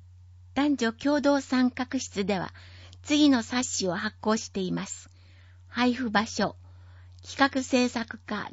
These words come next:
男女共同参画室。図書館本館各分室。公民館各館ほか。第二十八回小金井パレッ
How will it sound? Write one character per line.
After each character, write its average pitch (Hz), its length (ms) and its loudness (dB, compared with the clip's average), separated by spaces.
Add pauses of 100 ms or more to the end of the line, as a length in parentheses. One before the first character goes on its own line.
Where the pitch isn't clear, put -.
男 269 200 6
女 226 140 0
共 254 280 0
同 233 200 2
参 226 280 0
画 220 280 -4
室。 - 400 -10 (640)
図 262 120 0
書 269 160 0
館 220 280 4
本 240 260 4
館 220 360 -2 (140)
各 294 260 -2
分 208 320 2
室。 - 400 -8 (540)
公 285 260 6
民 269 240 8
館 196 260 -4 (100)
各 269 260 -6
館 185 280 -8
ほ 196 200 -14
か。 - 180 -14 (880)
第 240 520 0
二 262 200 6
十 247 220 2
八 240 240 -2 (140)
回 190 260 -6 (100)
小 254 120 2
金 277 300 4
井 269 80 0
パ 247 160 -2
レ 233 80 0
ッ 220 80 -6